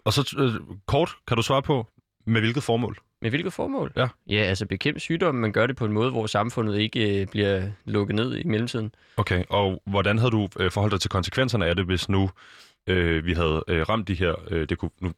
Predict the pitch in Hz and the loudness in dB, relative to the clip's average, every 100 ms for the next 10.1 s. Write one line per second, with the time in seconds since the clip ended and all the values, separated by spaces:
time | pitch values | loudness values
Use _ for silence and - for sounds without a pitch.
0 | - - 80 76 71 78 87 104 101 - | -10 -2 0 0 -2 -2 0 0 0 0
1 | 95 - 82 85 85 - - 160 185 202 | -2 0 -2 0 0 2 2 2 2 0
2 | 214 214 - 175 190 202 175 190 175 165 | 0 0 2 -2 -2 -6 -6 -10 -8 -6
3 | - 165 - 151 135 110 127 - 120 117 | -4 -4 -2 0 0 0 -2 -2 0 2
4 | 117 131 143 131 127 110 127 98 - 107 | 0 -2 -4 -4 -2 -2 -2 -4 -2 -2
5 | 107 113 107 104 104 - 107 95 101 101 | 0 0 -2 -2 -4 -2 0 2 2 0
6 | 110 101 110 104 - 98 92 95 - 98 | -2 0 2 2 2 0 0 -2 -2 -2
7 | 92 92 90 - - - - - 65 82 | -2 -2 -2 -6 -10 -8 -8 -6 -4 -2
8 | 90 90 92 92 - - 92 92 - 95 | 0 0 0 -2 -6 -4 -2 -2 -6 -2
9 | 98 101 110 107 107 - 104 104 - 117 | 0 0 0 0 0 0 -2 -2 0 0